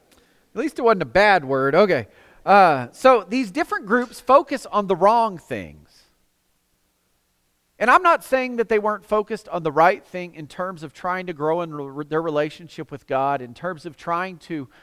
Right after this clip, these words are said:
receive forgiveness from God, in terms of offering sacrifice to God to atone for their sins. I think we could say that all of those things were right, but some of the things that they were doing was focusing on how they practiced their faith so that others could see it.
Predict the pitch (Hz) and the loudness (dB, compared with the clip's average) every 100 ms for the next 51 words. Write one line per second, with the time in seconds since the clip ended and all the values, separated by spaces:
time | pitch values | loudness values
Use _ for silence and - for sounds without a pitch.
0 | _ 151 143 - 214 226 - 156 123 175 | _ -12 -12 -12 -12 -12 -14 -10 -6 -6
1 | 185 175 _ 165 151 147 147 147 147 139 | -8 -14 _ -16 -4 0 2 2 -2 -12
2 | - 208 220 170 143 131 180 185 196 156 | -14 -12 -10 -12 -8 -2 0 -2 -8 -10
3 | - 160 175 214 180 190 180 - 165 135 | -8 -8 -6 -10 -8 -8 -8 -12 -12 -4
4 | 143 147 151 _ _ _ - 156 - 170 | -2 0 -2 _ _ _ -6 -6 -6 -6
5 | 190 196 - 151 135 - 151 160 165 165 | -4 -8 -12 -10 -10 -10 -12 -12 -12 -18
6 | _ - 180 240 320 269 247 226 - 208 | _ -10 -6 -6 -10 -12 -12 -10 -6 -6
7 | 180 135 175 214 175 156 - 175 147 143 | -6 -4 -4 -4 -6 -10 -10 -16 -12 -12
8 | 123 147 196 156 _ _ - 190 - 247 | -8 -6 -6 -8 _ _ -10 -10 -6 -4
9 | 262 220 208 220 208 175 180 180 165 151 | -4 -4 -8 -10 -10 -16 -10 -8 -8 -8
10 | 170 196 165 143 - 170 190 202 - 185 | -8 -10 -10 -12 -6 -4 -4 -6 -16 -12
11 | 151 131 165 202 196 170 - 151 139 - | -10 -8 -4 -4 -4 -6 -4 -4 -4 -10
12 | - 151 131 - 123 127 _ _ _ - | -14 -12 -10 -6 -8 -8 _ _ _ -12
13 | 151 147 151 151 - - 127 - 113 69 | -10 -4 -4 -4 -12 -18 -20 -16 -16 -18